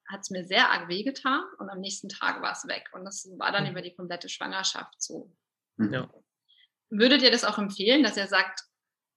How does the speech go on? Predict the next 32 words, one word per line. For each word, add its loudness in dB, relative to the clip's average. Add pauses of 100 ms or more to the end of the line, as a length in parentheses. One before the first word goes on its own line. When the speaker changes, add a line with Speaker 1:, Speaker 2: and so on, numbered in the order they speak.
(100)
Speaker 1:
wenn -4
man, 0
ja, -2
wenn -8
man 0
da 0
offen -2
ist -2
und -12
Lust -8
drauf 0
hat, -4
dass -8
man -10
sagt, -12
okay, 2
ähm, -2
lasst -4
euch -2
das -6
von -6
vornherein 2
osteopathisch -6
begleiten, 0
ohne -6
dass -2
ihr -4
überhaupt -6
Beschwerden 2
habt? -14
Ich -12
meine, -6